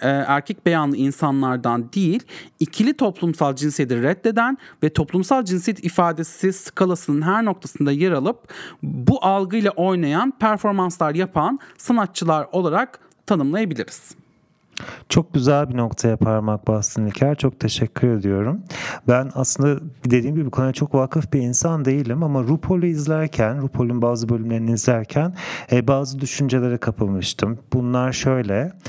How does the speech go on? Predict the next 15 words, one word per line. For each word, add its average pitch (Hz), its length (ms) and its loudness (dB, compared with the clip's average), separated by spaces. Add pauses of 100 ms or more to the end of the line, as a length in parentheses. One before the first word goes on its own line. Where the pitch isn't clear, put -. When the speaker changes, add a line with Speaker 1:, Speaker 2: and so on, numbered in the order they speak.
(340)
Speaker 2:
E, 117 80 -4
şimdi 131 180 0
bir 175 60 2
sürü 170 280 0
farklı 160 460 0
hikayesi 147 760 0
olan 123 320 0
insan 123 480 0
görüyoruz. 101 680 0 (400)
Çoğunluğu 123 600 0
benim 123 220 0
gözlemlediğim 117 680 0
kadarıyla 107 380 0
eşcinsel 113 460 -2
erkekler. 101 760 -2